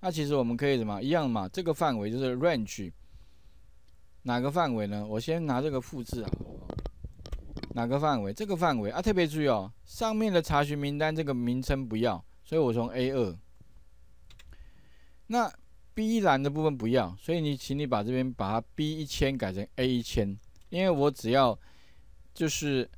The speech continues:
A栏的部分资料，因为我复制过去的话，就是指A二哈，一直到这个下方的所有资料。那帮我复制到哪里呢？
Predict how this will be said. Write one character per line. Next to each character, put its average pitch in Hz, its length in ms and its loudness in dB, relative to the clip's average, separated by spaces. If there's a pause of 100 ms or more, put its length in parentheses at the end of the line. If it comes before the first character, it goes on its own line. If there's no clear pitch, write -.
(160)
A 190 200 6
栏 131 180 6
的 120 120 2
部 139 120 -2
分 131 200 4
资 113 160 0
料， 107 300 2
因 143 140 0
为 170 60 2
我 156 100 4
复 156 240 -2
制 147 140 -2
过 135 180 2
去 123 200 -2
的 110 100 2
话， 107 180 0
就 117 140 -8
是 135 160 -2
指 104 260 -6
A 151 200 2
二 120 260 4
哈， 95 180 -2 (460)
一 175 100 -4
直 147 140 -2
到 131 320 4 (340)
这 196 140 -4
个 151 100 4
下 139 240 2
方 113 320 0 (280)
的 131 120 2
所 135 200 -2
有 135 100 6
资 110 180 -2
料。 110 240 2 (380)
那 202 140 0
帮 233 180 2
我 190 140 4
复 220 240 -2
制 180 120 -2
到 180 140 4
哪 131 240 2
里 120 120 0
呢？ 101 220 -4